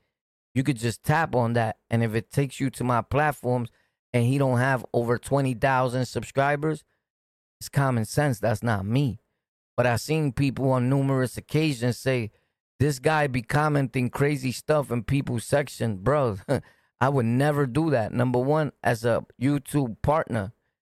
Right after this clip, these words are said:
in the partner program, respectfully and humbly, as an Amazon affiliate and an Amazon influencer, as a podcaster and a broadcaster, known on hundreds of major audio and streaming platforms.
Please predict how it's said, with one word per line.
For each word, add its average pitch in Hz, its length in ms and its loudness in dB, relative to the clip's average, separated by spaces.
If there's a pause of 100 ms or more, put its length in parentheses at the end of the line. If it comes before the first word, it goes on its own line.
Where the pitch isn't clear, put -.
(140)
in 117 80 0
the 107 100 0
partner 139 400 0
program, 147 640 0 (380)
respectfully 139 680 -2
and 120 120 2
humbly, 151 520 0 (140)
as 117 160 0
an 123 120 2
Amazon 143 540 0
affiliate 139 540 0
and 117 140 -2
an - 120 -6
Amazon 135 680 0
influencer, 127 760 -2 (500)
as 123 140 2
a 107 60 -2
podcaster 147 840 0
and 127 80 0
a 110 60 -4
broadcaster, 127 840 0 (800)
known 147 320 2
on 127 120 2
hundreds 135 440 0
of 123 120 -2
major 139 420 0
audio 139 340 2
and 127 100 0
streaming 139 380 -2
platforms. 135 720 -2